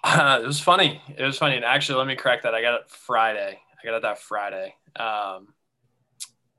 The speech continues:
and it, um, it was good. I, uh, got on my left shoulder. And afterward, it was after working a stretch of,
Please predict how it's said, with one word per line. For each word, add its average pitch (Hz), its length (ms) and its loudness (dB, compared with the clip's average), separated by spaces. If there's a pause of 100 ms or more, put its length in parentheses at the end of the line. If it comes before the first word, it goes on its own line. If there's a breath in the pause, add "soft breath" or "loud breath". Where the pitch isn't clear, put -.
(640)
and 110 580 -6 (140)
it, 120 240 -6
um, 127 600 4
it 143 60 -4
was 151 220 0
good. 147 360 2 (800)
I, 120 60 -2
uh, 117 460 0
got 123 200 2
on 123 60 -2
my 127 80 0
left 127 240 0
shoulder. 135 500 2 (1000)
And 131 460 0
afterward, 151 560 -2
it 135 200 -2
was 127 220 -6
after 127 300 2
working 131 320 -2
a 113 40 -12
stretch 117 360 -4
of, 104 200 -16